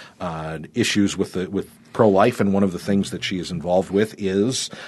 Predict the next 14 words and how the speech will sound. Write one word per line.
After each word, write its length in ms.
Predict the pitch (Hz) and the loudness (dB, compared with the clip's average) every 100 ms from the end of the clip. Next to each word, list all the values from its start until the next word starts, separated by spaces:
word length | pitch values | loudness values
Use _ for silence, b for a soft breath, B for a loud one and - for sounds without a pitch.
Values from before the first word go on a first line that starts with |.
| B B | B B
um, 420 | 101 101 101 101 | 0 2 4 4
you 120 | 107 | 2
know, 140 | 107 92 | 0 0
Substance 420 | - 101 104 95 | 0 0 0 -4
Abuse 280 | 95 110 - | 2 2 4
Coalition 520 | 110 101 113 - 90 | 4 6 6 4 -4
and 100 | 82 | -4
how 120 | 90 | -2
we 180 | 90 92 | 0 -2
deal 340 | 87 98 117 | 0 6 8
with 160 | 107 92 | 8 4
that, 240 | 82 71 - | 0 -6 -2
all 260 | 95 101 95 | 2 4 2
the 400 | 98 87 85 | 0 -2 -4